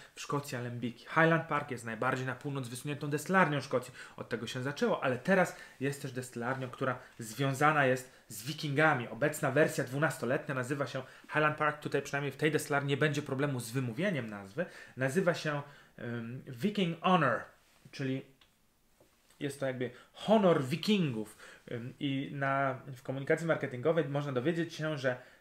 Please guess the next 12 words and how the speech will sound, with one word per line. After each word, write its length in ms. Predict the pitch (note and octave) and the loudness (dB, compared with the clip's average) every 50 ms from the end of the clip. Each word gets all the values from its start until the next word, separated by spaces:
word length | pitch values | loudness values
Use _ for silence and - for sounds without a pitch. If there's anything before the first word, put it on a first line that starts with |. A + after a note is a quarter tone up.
| _ - | _ -10
e, 260 | - A#2 A2+ A#2 - - | -8 -8 -6 -6 -6 -4
whisky 580 | C#4+ D4 C#3+ D#3 G3+ G#3 G3+ - - - F#3 E3+ | -2 0 2 4 4 4 2 0 -4 -2 -4 -2
ta, 500 | - - D3 D3+ D3+ D3+ D3+ D3+ - - - - - - - - - | 2 4 6 6 6 6 4 0 -6 -16 -20 -20 -20 -20 -20 -16 -10
e, 500 | - A#2+ A#2+ A#2+ A#2 A2 - - D3 C#3 | -8 -6 -6 -6 -8 -10 -14 -14 -10 -6
jest, 440 | B2+ C3 C#3+ C#3+ C#3+ - - - D3 | -2 -2 -2 -2 -4 -8 -12 -8 -6
e, 480 | C#3 C3+ C3 C3 C3 - - C3+ B2+ - | -4 -4 -4 -4 -6 -8 -12 -16 -12 -8
takim 300 | - E3 - F3 D#3+ C#3 | -8 -6 -4 -4 -4 -4
wypustem, 520 | C#3 C3 - D3+ D3+ - - - C3+ B2+ | -4 -6 -6 -6 -8 -6 -6 -8 -8 -8
który, 340 | B2 - - C3 B2+ B2+ B2 B2+ - - - _ _ - | -8 -10 -8 -6 -4 -4 -6 -8 -16 -20 -20 _ _ -16
którego 280 | - - C3 B2 C3 B2 | -8 -6 -4 -4 -4 -4
celem 320 | - - C#3+ F3 E3 D3+ | 0 2 2 4 4 2
jest 160 | D3 C#3+ - | -2 -6 -8